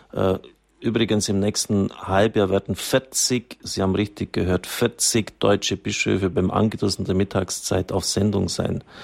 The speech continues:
War auch meine Vorgabe, dass wir ein bisschen mehr machen, aber dass so viele sein würden, hätte ich dann auch nicht gedacht. Und in vielen anderen Bereichen haben wir das erreicht. Liebe Zuhörer im Großraum München,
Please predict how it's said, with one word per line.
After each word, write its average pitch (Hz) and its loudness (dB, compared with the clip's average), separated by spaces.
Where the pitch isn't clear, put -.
War 95 0
auch 98 4
meine 98 2
Vorgabe, - -2
dass - -2
wir 95 0
ein 87 -2
bisschen - 0
mehr 95 4
machen, 101 2
aber 95 0
dass 98 -2
so 104 -2
viele 98 0
sein 95 4
würden, 95 0
hätte 90 0
ich 85 -2
dann - -2
auch 101 4
nicht 113 0
gedacht. 98 0
Und 110 2
in 113 2
vielen 156 2
anderen 117 2
Bereichen 104 2
haben 107 2
wir 104 0
das - -2
erreicht. 98 2
Liebe 104 -2
Zuhörer 117 2
im 101 2
Großraum 104 0
München, 110 0